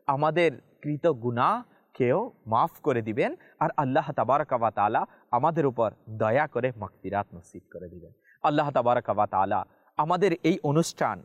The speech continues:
দেখা এবং শোনা আল্লাহ তাবারাকা ওয়া তাআলা আজ্জা ওয়া জাল্লার দয়া যেন হয়ে যায়, এই অনুষ্ঠান যেন কবুল করে নেয়, আর এই অনুষ্ঠানের মাধ্যমে যেন আল্লাহ তাআলা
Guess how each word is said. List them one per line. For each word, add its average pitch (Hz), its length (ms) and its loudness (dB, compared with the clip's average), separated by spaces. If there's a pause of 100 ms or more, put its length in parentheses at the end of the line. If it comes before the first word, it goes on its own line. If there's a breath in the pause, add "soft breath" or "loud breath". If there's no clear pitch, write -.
(160)
দেখা 113 580 0 (320)
এবং 165 240 -2 (260)
শোনা 175 580 -2 (300 loud breath)
আল্লাহ 226 320 2
তাবারাকা 196 440 2
ওয়া 175 140 2
তাআলা 165 300 4
আজ্জা 151 180 0
ওয়া 139 120 2
জাল্লার 139 320 2
দয়া 120 280 2
যেন 151 200 0
হয়ে 117 260 -2
যায়, 95 200 -6 (360 soft breath)
এই 233 120 4
অনুষ্ঠান 196 440 2
যেন 156 180 2
কবুল 170 400 2
করে 165 260 2
নেয়, 127 240 -2 (260 soft breath)
আর 185 240 2
এই 214 400 4
অনুষ্ঠানের 170 600 2
মাধ্যমে 127 480 0
যেন 160 180 2
আল্লাহ 117 320 0
তাআলা 104 340 0